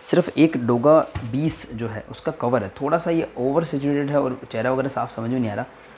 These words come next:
तो अगर हम पुराने किसी digest से या comic से compare अगर हम करेंगे तो हमको ये up to the mark नहीं मिलेगा। मतलब ये एकमात्र digest, डोगा digest twenty। तो मैंने देखा था कई मित्रों ने क्या करा, इसी को compare करके रखा था। हाँ, तो उससे हमको लगेगा कि यार मनीष गुप्ता जी की comics बड़े size में तो है but वो up to the mark नहीं है,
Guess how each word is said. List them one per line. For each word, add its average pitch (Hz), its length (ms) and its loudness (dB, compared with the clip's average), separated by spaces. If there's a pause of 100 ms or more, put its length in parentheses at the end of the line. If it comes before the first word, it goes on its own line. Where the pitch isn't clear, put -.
(100)
तो - 60 0
अगर 131 120 6
हम 143 80 4
पुराने 127 360 0
किसी 139 240 0
digest 117 340 -2
से 127 120 -2
या 127 140 4
comic 120 280 -6
से - 120 -6
compare 113 360 0
अगर 123 180 2
हम 117 100 0
करेंगे 117 380 -2 (480)
तो 127 100 0
हमको 120 360 2
ये 135 120 6
up - 220 -6
to 143 60 0
the 131 100 4
mark 120 280 2
नहीं 127 100 2
मिलेगा। 101 300 -4
मतलब 90 320 -10
ये 117 100 -4
एकमात्र 110 500 -8
digest, 98 540 -8
डोगा 110 240 -2
digest 107 260 -4
twenty। 98 260 -10
तो - 480 -14
मैंने 135 100 2
देखा 156 320 4
था 147 240 -2
कई 143 200 -2
मित्रों 143 280 0
ने 147 80 2
क्या 143 140 2
करा, 143 160 2
इसी 135 200 -2
को 143 80 -2
compare 139 300 2
करके 135 180 0
रखा 113 320 -4
था। 139 120 -6 (560)
हाँ, 101 180 -10
तो 104 80 -14
उससे 131 220 -2
हमको 139 180 4
लगेगा 127 240 4
कि 135 100 2
यार 135 120 4
मनीष 120 260 -2
गुप्ता 117 200 -4
जी 120 80 -4
की 127 100 0
comics 117 280 -4
बड़े 110 140 -4
size 120 220 -2
में 127 120 2
तो 120 60 2
है 123 120 -2
but 123 80 0
वो 127 120 2
up - 80 -4
to 127 100 -6
the 120 120 0
mark 110 220 -2
नहीं 101 180 -2
है, 101 100 -8